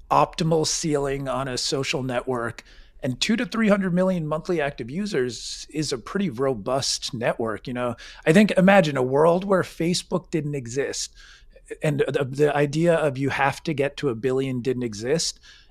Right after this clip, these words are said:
um, and which is kinda where Reddit for a long time got to live. Like, Reddit's kind of this beautiful case where,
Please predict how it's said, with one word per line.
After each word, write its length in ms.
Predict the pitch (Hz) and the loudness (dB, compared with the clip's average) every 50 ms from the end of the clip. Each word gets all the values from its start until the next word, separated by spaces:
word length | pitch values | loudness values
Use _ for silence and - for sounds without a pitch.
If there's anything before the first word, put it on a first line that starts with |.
| - _ - | -12 _ -2
um, 180 | 147 135 151 | -2 0 0
and 300 | 156 143 147 160 175 196 | -2 0 2 4 4 6
which 180 | 180 220 - - | 6 4 4 2
is 120 | 233 - | 2 -2
kinda 340 | - - - 220 247 - 294 | 0 0 0 0 0 0 -2
where 180 | 277 - 220 160 | 0 0 2 2
Reddit 540 | 127 127 131 143 147 160 175 170 160 - - | 0 0 2 2 4 4 2 0 -2 -4 -10
for 220 | - - 160 135 | -8 -4 -2 0
a 80 | 127 123 | 0 0
long 480 | 127 123 123 127 135 143 151 156 139 | -2 -2 -2 -2 -2 -2 -2 -4 -6
time 480 | - - 135 143 143 151 135 120 117 113 | -6 -6 -4 -4 -4 -4 -4 -4 -6 -4
got 260 | - 120 131 - - | -4 -2 -2 -4 -4
to 100 | - 135 | -6 -6
live. 440 | 117 110 131 156 170 127 98 101 107 | -4 0 2 2 2 0 0 -4 -4
Like, 160 | 135 135 123 | -4 -4 -4
Reddit's 420 | 117 123 139 147 165 202 190 - - | 0 0 2 2 2 2 0 -2 -4
kind 180 | - 165 147 | -4 -2 -2
of 60 | 147 131 | -2 -2
this 120 | 127 - | -4 -4
beautiful 400 | - - 143 139 139 - - 127 | -4 -4 -4 -4 -4 -6 -8 -8
case 400 | - - 151 147 143 139 - - | -6 -4 -4 -2 -2 -4 -4 -4
where, 340 | 131 127 123 120 117 113 | -2 -2 -2 -2 -2 -4